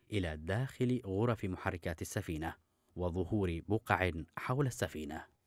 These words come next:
في الاتجاه المقابل، لا يبدو دور الحكومة الشرعية أكثر من مسألة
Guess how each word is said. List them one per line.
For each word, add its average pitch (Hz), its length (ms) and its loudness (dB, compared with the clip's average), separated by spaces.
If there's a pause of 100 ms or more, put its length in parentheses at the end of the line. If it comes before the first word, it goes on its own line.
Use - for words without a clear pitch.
(260)
في 147 100 8
الاتجاه 160 460 6
المقابل، 95 580 4
لا 82 80 0
يبدو 90 380 -2
دور 147 360 2
الحكومة 147 520 2
الشرعية 127 580 0
أكثر 139 680 2
من 92 260 0
مسألة 113 680 0